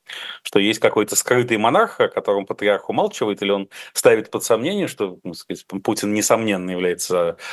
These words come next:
абсолютным монархом, а церемония его инаугурации и коронации. В общем, Владимир Владимирович Михайлович Гундяев как-то переволновался, как ещё писали, м, в, м, патриотических пабликах, вот ранее связанных с Евгением Викторовичем Пригожиным,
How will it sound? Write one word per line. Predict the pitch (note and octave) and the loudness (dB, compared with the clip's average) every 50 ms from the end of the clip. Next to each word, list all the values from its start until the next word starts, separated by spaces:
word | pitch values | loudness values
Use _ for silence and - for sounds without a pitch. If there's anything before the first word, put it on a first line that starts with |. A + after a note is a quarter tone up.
| - - - | -8 -2 0
абсолютным | G2 F#2 - - A2+ G#2 G2+ F#2+ - G#2 F#2+ | 0 2 4 4 4 4 2 2 0 0 0
монархом, | G2 G2 A2 A#2+ A#2+ A2+ - A2+ G#2 G2 | 2 4 4 2 2 2 0 0 0 0
а | G2 | -2
церемония | - - G2+ G2 G2+ G#2 G#2+ G#2 G2+ | -2 -2 -2 -2 -2 -2 -2 -2 0
его | G2 F#2+ G2+ G2+ | 0 0 0 0
инаугурации | G2 G2+ G2 G2 G#2 G#2 G#2 G2+ - - | -2 0 2 4 6 6 4 4 0 -2
и | G2+ | -2
коронации. | - G#2+ G#2 A#2 A2 F2+ - - - - - _ - - - - - - - | 2 4 4 4 2 0 -4 -12 -14 -18 -18 _ -20 -16 -16 -16 -8 -2 -2
В | E3+ | -2
общем, | G3 - A#3 | 0 0 2
Владимир | F3 D#3+ E3 F#3 F3 D#3+ | 2 2 2 4 2 2
Владимирович | C#3 C#3+ C#3+ C#3+ C#3 C3 C3+ C#3 | 2 2 2 0 0 0 -2 0
Михайлович | B2+ D#3+ D3+ B2 D3+ | 2 2 0 2 0
Гундяев | C3 C3 C3+ E3+ F3+ E3 - | -4 -2 0 0 0 2 2
как-то | - C3+ - - | 2 0 2 -2
переволновался, | C3+ B2 - B2+ C3 B2+ B2+ B2+ B2+ C3+ C#3+ A#2 F#2 D2 - - - - | -4 -2 0 0 2 2 2 2 2 2 2 2 0 -4 -6 -10 -12 -8
как | - G2 - - | -6 -6 -6 -6
ещё | G2+ - - - | -6 -6 -6 -4
писали, | - A2 G2 - - G2+ F#2+ F#2+ F#2 F2+ - - - - - - - - _ | -2 -2 2 4 4 4 4 2 0 -2 -6 -10 -16 -14 -14 -14 -16 -16 _
м, | - F#2 F#2+ G2 F#2+ F#2+ F#2 F#2 | -6 -4 -2 -2 -2 0 -2 -2
в, | F2 F#2 F#2+ G2 G2 F#2+ F2+ F2 F2+ F2 - | -2 0 2 2 4 4 2 2 0 -2 -4
м, | - F#2+ F2+ - | -6 -10 -6 -4
патриотических | - A2+ - B2 A#2+ A#2+ A#2+ - G#2+ - - - - - - | -2 0 2 4 4 2 2 0 -4 -4 -2 -2 -4 -2 4
пабликах, | - G#3+ B3+ A3 E3+ B2 - - - - | 4 4 6 4 2 0 0 -2 -2 -2
вот | G2 F#2 - | 0 2 4
ранее | G#2+ G2+ G2 F#2+ F2+ | 4 4 4 2 -4
связанных | - - G#2 F#2 F2 F2 F2+ F2 D#2+ - | -4 -2 0 0 0 -2 -6 -8 -8 -8
с | - - | -6 -4
Евгением | F#2+ F2+ F2+ F2 F2+ F2 | -4 -2 -2 -2 -2 -2
Викторовичем | E2+ - - F2+ - - - | -2 -2 -4 -6 -6 -6 -6
Пригожиным, | - F2+ F2+ E2+ G2 C#3+ E3+ D3 B2 A#2+ A#2 A2 G#2+ | -4 -4 -2 2 4 4 4 4 4 2 0 -2 -4